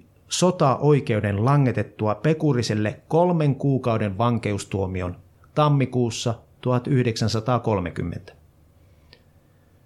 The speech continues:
Oikeusministeri Juho Niukkaselle kohosi hiki otsalle,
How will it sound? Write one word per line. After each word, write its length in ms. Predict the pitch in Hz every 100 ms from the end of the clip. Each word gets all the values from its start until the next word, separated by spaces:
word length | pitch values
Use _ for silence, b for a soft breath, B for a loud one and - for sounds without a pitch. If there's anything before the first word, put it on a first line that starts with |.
| b b _ _ _ -
Oikeusministeri 1200 | 147 175 175 170 151 151 139 139 131 139 127 127
Juho 260 | 147 151 139
Niukkaselle 680 | 170 165 - 117 113 113
kohosi 680 | 107 - 160 139 139 139 120
hiki 280 | 190 202 147
otsalle, 580 | 135 143 - 98 85